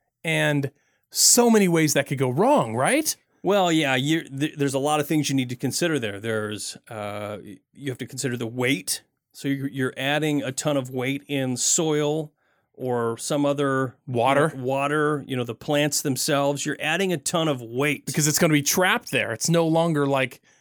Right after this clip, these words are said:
Speaker 1: you know,
Speaker 2: Right.
Speaker 1: just getting away. It's
Speaker 2: You
Speaker 1: stuck
Speaker 2: can't
Speaker 1: there.
Speaker 2: just add a living roof to anything. I mean, you have to have it, I would say that you have to have it engineered. Unless you wanted to make your roof or your shed a living roof.
Speaker 1: But it's very cool. But it's
Speaker 2: It is
Speaker 1: cool.
Speaker 2: cool.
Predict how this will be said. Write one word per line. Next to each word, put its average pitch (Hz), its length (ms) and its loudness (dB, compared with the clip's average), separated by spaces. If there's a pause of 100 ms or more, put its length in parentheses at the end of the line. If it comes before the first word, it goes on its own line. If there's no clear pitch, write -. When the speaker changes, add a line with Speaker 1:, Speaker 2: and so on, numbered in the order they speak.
(140)
Speaker 1:
you 139 100 -2
know, 123 300 0
Speaker 2:
Right. 143 320 -2
Speaker 1:
just 151 320 0
getting 156 280 4
away. 143 380 2
It's - 200 -2
Speaker 2:
You 190 60 2
Speaker 1:
stuck 190 160 2
Speaker 2:
can't 294 220 2
Speaker 1:
there. 175 60 -4
Speaker 2:
just 175 260 2
add 143 240 0
a 151 60 2
living 135 320 0
roof 123 320 -4
to 113 100 -10
anything. 117 540 -2
I - 20 -10
mean, 120 160 -4
you 135 120 0
have 139 160 -2
to 120 100 -8
have 123 180 -4
it, 113 160 -8 (260)
I 143 120 -4
would 143 160 -2
say 131 160 -4
that 120 120 -8
you 123 120 -8
have 123 120 -4
to 123 80 -8
have 117 200 -4
it 120 120 -16
engineered. 113 760 -8 (580)
Unless 170 300 -2
you 180 80 -2
wanted 147 240 -2
to 135 60 -4
make 131 240 -4
your 117 240 -6
roof 135 500 -4 (180)
or 135 80 -2
your 117 240 -6
shed 160 320 -4
a 135 60 -4
living 110 240 -6
roof. 101 460 -14
Speaker 1:
But 285 120 4
it's 240 140 4
very 285 300 4
cool. - 600 4 (220)
But 190 100 2
it's 208 120 4
Speaker 2:
It 220 40 4
is 247 160 2
Speaker 1:
cool. 311 100 8
Speaker 2:
cool. 127 280 2